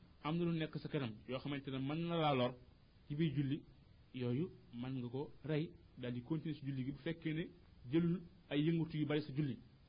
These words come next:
Comme ni ko imam Shawkani rahimahullah waxee, bu fekkee jëlul ay yëngatu yu bari, mooy wëndaal loog moom, ànd ak moom, wëlbatiku, bàyyi kabla gi, topp ko,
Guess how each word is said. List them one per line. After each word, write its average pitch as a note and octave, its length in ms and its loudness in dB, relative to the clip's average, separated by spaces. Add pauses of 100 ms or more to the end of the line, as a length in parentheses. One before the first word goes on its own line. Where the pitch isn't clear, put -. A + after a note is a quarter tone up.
(240)
Comme C3 140 -4
ni C3+ 60 -2
ko D3 80 -6
imam B2+ 280 -2
Shawkani A#2+ 380 -6
rahimahullah A#2 380 -4
waxee, A2+ 160 -6
bu A2+ 100 -12
fekkee C#3 260 -6
jëlul C#3 240 0 (440)
ay D3 100 4
yëngatu D3+ 360 2
yu C3+ 60 2
bari, C3 220 2 (640)
mooy B2+ 100 0
wëndaal C#3 460 2
loog C3 180 -2
moom, C3 220 -2
ànd B2+ 180 -6
ak B2+ 60 -6
moom, C3 180 -2
wëlbatiku, B2+ 320 -4
bàyyi B2+ 200 -4
kabla B2 240 -4
gi, A#2+ 80 -4
topp B2+ 240 -2
ko, C#3+ 120 -6